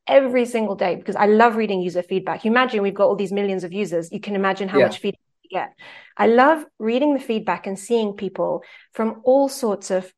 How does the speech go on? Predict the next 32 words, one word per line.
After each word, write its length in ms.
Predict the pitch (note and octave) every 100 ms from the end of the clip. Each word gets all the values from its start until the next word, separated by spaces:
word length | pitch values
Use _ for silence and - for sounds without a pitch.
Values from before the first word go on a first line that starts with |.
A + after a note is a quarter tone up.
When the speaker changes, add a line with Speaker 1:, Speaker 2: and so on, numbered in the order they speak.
| _
Speaker 1:
parts 300 | A#3 A3+ A3+
of 100 | F#3
the 80 | F#3+
world 380 | G#3 F#3+ F3 E3+
saying, 400 | G3 F#3+ F#3 F#3+ - - _
"Thank 240 | C4 C4+ C4+
you 100 | B3
so 460 | - - B3 C4+
much 460 | C4 F3+ - - - -
for 80 |
sharing 340 | G3 A3 G3+ F#3+
this 160 | F#3+
information 680 | F#3+ F#3 - F#3 F3+ - F3+
about, 380 | F3+ F3+ F3+ - -
let's 200 | G#3 -
say, 260 | G3 F#3 F#3 _
sex, 420 | - F#3+ - -
if 120 | F#3
we're 80 | F#3+ F#3+
going 140 | F#3 F#3+
down 180 | F#3+ F#3+
that 160 | -
route, 360 | F#3+ F3+ - - - - - _
because 300 | A3 B3 A3+
nobody 500 | A#3 B3+ D4+ B3+ A#3+
here 160 | B3 B3
talks 320 | C#4+ - -
about 320 | F#3 F#3 -
that. 220 | G3 - _ _ _
Nobody 380 | A3 B3+ B3+ C4
told 380 | B3+ A#3+ B3+ A3
me 340 | F3+ F#3 F#3